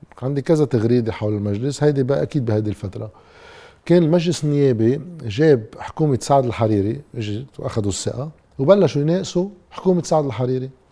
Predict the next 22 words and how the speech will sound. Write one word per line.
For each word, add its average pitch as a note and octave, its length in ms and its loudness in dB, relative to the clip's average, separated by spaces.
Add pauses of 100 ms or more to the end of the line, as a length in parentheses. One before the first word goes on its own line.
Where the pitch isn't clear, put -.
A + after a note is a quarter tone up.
(540)
اللي F#3 160 6
اجى F3 140 2
يخبرنا D3 500 0
عن A#2+ 180 0
سادر D#3+ 580 0
ومدري B2 320 0
شو، A#2 180 -4
وكأنه D3+ 880 -2
إصلاحات، D#3+ 680 0
يعني، C3 180 -2
كأنه D#3 280 -2
بالألف D3+ 320 -4
تسعة، C3+ 260 -6 (340)
يعني، A#2+ 240 0
ألفين D#3+ 300 2
وعشرة، A#2+ 420 -2 (300)
مش C#3 120 -4
كأنه F#3 260 2
بعد D3+ 180 6
شهرين C#3+ 300 2
ثلاثة C#3 260 2
الانهيار. A#2 560 -2